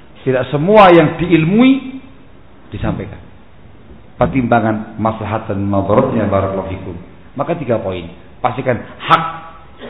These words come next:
pada zat ucapannya, hak pada ilmiahnya, betul niatan kamu dalam berbicara, dan yang ketiga dipastikan nampak kemaslahatannya. Baru "falyakul khaira."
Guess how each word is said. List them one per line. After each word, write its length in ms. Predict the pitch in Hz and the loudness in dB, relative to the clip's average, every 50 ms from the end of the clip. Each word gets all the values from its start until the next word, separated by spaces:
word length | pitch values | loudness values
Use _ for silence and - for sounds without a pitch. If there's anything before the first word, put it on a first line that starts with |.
| - - - - - | -18 -18 -18 -8 0
pada 240 | - 113 107 110 107 | 0 2 2 2 0
zat 160 | - - - | -2 -2 -4
ucapannya, 540 | 117 107 - 107 101 - - 156 165 180 185 196 - - - - - - - - | -4 -4 -4 -4 -4 0 0 0 0 0 -2 -4 -6 -14 -16 -18 -20 -18 -6 2
hak 180 | - - - - - - - - - - - 110 104 - - - - | 2 2 2 2 -8 -12 -16 -18 -14 -6 -6 -6 -6 -6 -12 -14 -10
pada 160 | - 101 117 | -8 -6 -4
ilmiahnya, 580 | 98 98 104 101 101 107 131 160 151 180 185 185 180 - - - - - - - - | -4 -4 -2 -2 -2 0 0 0 0 0 -2 -4 -4 -6 -16 -18 -20 -20 -16 -8 -4
betul 560 | - - - 156 147 127 113 107 - - - | -2 2 4 4 6 6 4 2 -2 -6 -6
niatan 560 | 113 113 127 135 135 131 127 - 123 117 113 - | -2 0 2 4 4 4 2 2 -2 -2 2 2
kamu 160 | 165 156 147 | 2 4 4
dalam 160 | 127 123 117 | 2 2 2
berbicara, 540 | 113 110 98 107 101 - 127 151 165 175 185 196 - - - - - - - | 2 0 0 -2 -4 0 0 2 4 4 2 2 -2 -10 -16 -18 -20 -12 -2
dan 160 | - 123 120 | 2 2 4
yang 160 | 110 110 110 104 104 | 4 4 0 0 0
ketiga 400 | 104 117 117 113 110 104 101 - | -2 -2 -2 0 0 -2 -2 -2
dipastikan 800 | - 104 - 101 87 - - - - 107 101 101 - - - - - - - - - - 104 | -6 -6 -4 -4 -6 -6 -8 -6 -4 -4 -4 -6 -10 -16 -20 -20 -20 -20 -20 -20 -8 -2 2
nampak 560 | 110 110 110 107 110 117 120 117 - - - | 2 2 2 0 0 0 0 0 0 -4 -6
kemaslahatannya. 1080 | 104 101 98 98 95 - - 95 92 87 90 92 95 92 - 98 90 87 90 87 85 85 - - - - - - 135 | -6 -4 -4 -4 -6 -6 -6 -4 -4 -4 -4 -6 -8 -8 -8 -8 -8 -8 -8 -10 -10 -12 -14 -18 -20 -16 -4 4 6
Baru 320 | 143 151 139 127 117 120 | 8 8 8 6 4 2
"falyakul 560 | 120 117 110 110 113 104 101 - 101 101 - | 2 0 0 0 -2 -4 -4 -8 -12 -12 -10
khaira." 560 | - 101 98 95 95 95 90 90 87 85 87 | -10 -10 -8 -8 -8 -10 -10 -10 -12 -14 -16